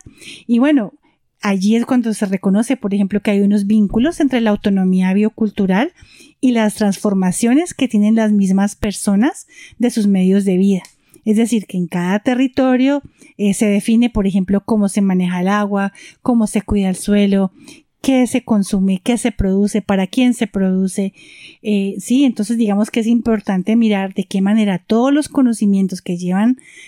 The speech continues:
las personas, eh, manejando, transmitiendo de una generación a otra generación, de vecino a vecino, de campesino a campesino, de mujer a mujer. En este caso, por ejemplo,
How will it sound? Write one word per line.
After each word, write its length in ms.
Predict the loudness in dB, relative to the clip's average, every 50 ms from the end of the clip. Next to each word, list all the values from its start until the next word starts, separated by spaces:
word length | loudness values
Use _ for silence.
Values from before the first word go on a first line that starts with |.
| -20 _ -4
las 260 | -2 -2 -2 -2 -2
personas, 720 | -2 -2 -2 -2 -2 -2 0 0 2 2 0 0 -2 -4 -4
eh, 180 | -4 -2 -2 0
manejando, 760 | 0 0 0 0 -2 -2 -2 -2 -2 0 0 0 0 0 0 -2
transmitiendo 920 | 0 -2 0 2 2 2 0 0 0 0 2 2 2 2 2 2 0 0 -4 -10 -20 -20 -20 _ _
de 140 | -2 0 2
una 180 | 2 2 0 0
generación 600 | 0 0 0 0 -2 -4 -4 -2 -2 0 0 0
a 120 | 0 0 -2
otra 220 | -2 -2 -2 -2
generación, 840 | 0 0 2 2 0 0 -2 -4 -2 -2 0 0 2 2 0 0 -2 -4 -14 -20 -20 -12 _
de 180 | -2 0 0 0
vecino 420 | 0 -2 0 0 0 2 2 2
a 80 | 0 0
vecino, 680 | 0 -2 -2 0 0 2 2 2 2 2 0 -2 -4 _ _ _ -20 -20 -12 _
de 140 | -4 -2 -2
campesino 680 | 0 0 -2 0 0 -2 -2 0 0 2 2 2 2
a 80 | 0 0
campesino, 720 | -2 -4 -2 -2 -2 -2 0 0 2 2 2 2 0 -2 -2 -6
de 200 | -6 -2 0 0
mujer 380 | 2 0 0 0 -2 -2 0 0
a 60 | 0
mujer. 320 | 0 0 0 -2 -2 -4 -6 _ _ _ -20 -20 _ _ _ _
En 160 | -6 -4 0
este 280 | 0 0 0 -2 -4 -2
caso, 280 | -2 -2 -2 -2 -4 -4
por 140 | -4 -4 -4
ejemplo, 480 | -2 -2 -2 -2 0 0 -2 -2 -2